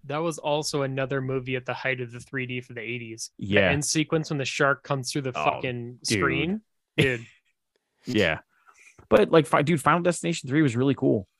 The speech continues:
Speaker 2: Like, I, I like the Final Destination Three movies. Like, there, there was a little bit to desire, left to desire from Final Destination Three, but it was a great movie. And, I mean, dude,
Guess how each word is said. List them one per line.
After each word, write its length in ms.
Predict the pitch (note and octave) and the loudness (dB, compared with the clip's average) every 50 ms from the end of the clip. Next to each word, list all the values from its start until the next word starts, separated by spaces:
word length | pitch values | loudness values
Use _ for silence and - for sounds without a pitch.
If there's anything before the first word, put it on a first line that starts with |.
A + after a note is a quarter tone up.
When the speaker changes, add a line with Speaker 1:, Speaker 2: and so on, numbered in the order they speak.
| _ _ - | _ _ -4
Speaker 2:
Like, 100 | B2+ B2 | 2 4
I, 100 | C#3+ D3 C#3+ - | 4 4 4 4
I 120 | - C#3 D3 | 4 2 4
like 220 | C3 C3+ D3+ D3+ | 4 4 2 2
the 100 | - B2 | -2 -6
Final 260 | - A2+ A2 G#2+ G2+ | -4 -2 -4 -2 0
Destination 600 | G2+ G#2 G#2 G#2 - G2+ G2+ G2+ G2 - G2+ G2 | 0 0 0 0 -2 -4 -4 -4 -4 -4 -6 -8
Three 180 | F#2+ - G#2 G2 | -6 -4 -4 -2
movies. 360 | G2 F#2+ F#2 F2+ F2+ F2+ F#2+ | -2 -2 -2 -2 -2 -2 0
Like, 180 | G2 F#2+ - _ _ - - - - - _ _ - | -2 -2 -2 _ _ -20 -20 -20 -20 -20 _ _ 2
there, 160 | - B2 A#2+ - | 4 4 4 4
there 160 | - B2+ C#3 | 4 4 6
was 160 | D#3+ E3+ D#3+ F3+ | 6 6 6 6
a 40 | |
little 260 | E3+ D3+ D3 C#3+ D3+ C#3+ | 6 6 6 6 6 8
bit 240 | D3 C#3 - - | 8 6 6 4
to 140 | - - C3+ | 0 0 0
desire, 680 | A#2+ A#2+ A#2 A2 A2 A2+ G#2 G#2+ A2+ A2 A2+ A#2 A#2 - - _ - | 2 2 -2 0 2 2 2 2 2 0 0 -2 -2 -4 -8 _ -2
left 260 | - A#2 A2 - - - | 2 2 2 2 2 -4
to 80 | A#2+ | -2
desire 440 | G#2+ A2 G#2 G2+ G#2 G2 G2+ G#2 G#2 | 0 0 0 2 2 2 2 2 0
from 240 | G2+ G#2 G2+ G2 F#2+ | -2 -6 -8 -6 -2
Final 240 | G2+ G2 F#2+ F#2+ F#2 | 0 0 0 0 0
Destination 480 | G2+ G2 G2 - G2 F#2+ - G2 F#2 | -2 -4 -4 -4 -8 -8 -8 -10 -10
Three, 160 | - G2 G#2 | -6 -4 -4
but 180 | G#2+ G2 A#2 A#2+ | -4 -2 0 0
it 60 | C3+ D3+ | 2 2
was 140 | E3+ D#3 | 2 -2
a 40 | D#3 D3 | -2 -4
great 380 | C3+ - - G#2 A2 D3 C#3+ | -4 -8 -4 0 2 2 2
movie. 320 | A2+ B2 D#3+ D3 A#2 G#2 - | 2 2 2 2 0 0 0
And, 220 | F#2+ B2+ C3 - - - | -2 -2 -2 -4 -6 -6
I 60 | - | -4
mean, 200 | B2+ C#3 C3 A2 | -2 -2 -2 0
dude, 280 | A2 C3 A#2 F#2+ F2+ | 2 2 2 2 -2